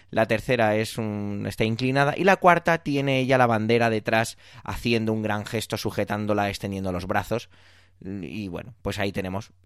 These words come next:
el gesto de la bandera. Yo enseguida me pregunté, ¿no? Y dije que, que cuántas veces, ¿no? O en cuántas ocasiones han pasado y seguirán ocurriendo,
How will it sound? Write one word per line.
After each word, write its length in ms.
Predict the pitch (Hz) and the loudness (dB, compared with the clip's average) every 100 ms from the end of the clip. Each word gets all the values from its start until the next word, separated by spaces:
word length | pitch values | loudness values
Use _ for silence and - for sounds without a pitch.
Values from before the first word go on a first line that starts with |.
| _ - | _ -8
el 180 | 95 | -6
gesto 240 | - 95 - | -6 -8 -10
de 80 | - | -12
la 60 | |
bandera. 320 | - - - - _ - - - - | -14 -16 -20 -20 _ -20 -20 -16 0
Yo 120 | 226 | 2
enseguida 400 | 233 220 202 185 | 2 2 2 2
me 100 | 160 | 2
pregunté, 600 | 131 113 113 107 127 107 | 2 2 0 0 0 -2
¿no? 320 | - 104 120 - | -8 -6 -6 -8
Y 140 | - 95 | -10 -8
dije 460 | 95 - 104 101 | -8 -6 -6 -6
que, 400 | - 92 82 78 - _ _ _ _ | -6 -8 -6 -10 -14 _ _ _ _
que 100 | - | 2
cuántas 340 | 123 196 190 139 | 6 6 6 4
veces, 360 | 170 - 104 | 2 2 -2
¿no? 140 | 107 165 | 0 2
O 240 | 110 101 - - 90 | 2 2 -2 -14 -12
en 220 | 53 98 95 | -10 -10 -4
cuántas 340 | 123 120 131 | -2 -2 -2
ocasiones 540 | 143 117 123 120 - - | -2 0 0 0 -4 -8
han 220 | - 110 107 | -6 -4 -2
pasado 440 | 101 120 113 - | 0 2 2 0
y 120 | 104 | -4
seguirán 360 | - 80 85 101 | -4 -4 -2 0
ocurriendo, 560 | 98 110 113 104 104 | 2 2 2 0 -4